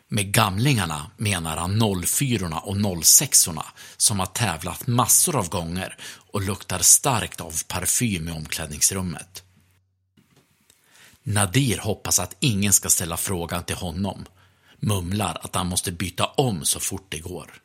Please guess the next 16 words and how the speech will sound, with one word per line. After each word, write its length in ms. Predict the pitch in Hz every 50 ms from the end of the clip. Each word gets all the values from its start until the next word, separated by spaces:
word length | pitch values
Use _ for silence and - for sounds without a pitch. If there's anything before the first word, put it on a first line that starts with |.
| _ _ _ _ _ _ _ _ _ _ _ _ _ _ _ _ _ _ _ - - - _ _ _ _ _ _ _ _ _ _ _ - - - _ _
De 140 | - 110 104
kommer 360 | - - 131 131 127 - -
in 200 | 160 151 156 170
i 40 | 160
hallen 500 | 131 - - 87 92 104 107 92 85 - - - - - -
och 100 | - 110
Nadir 420 | 107 104 95 92 107 127 143 143
hinner 260 | 120 110 131 120 104 90
knappt 360 | - - - 92 85 - -
ta 100 | - 127
av 180 | - 98 85
sig 180 | 85 - - 101
solglasögonen 1080 | - - - 123 104 95 - 98 95 - - - 185 160 117 95 95 90 82 82 78 78 - -
innan 280 | 110 101 92 87 87
Stefan 560 | - - - 104 101 98 92 - 101 82 82
frågar. 600 | 82 - 95 85 82 87 98 117 104 87 - -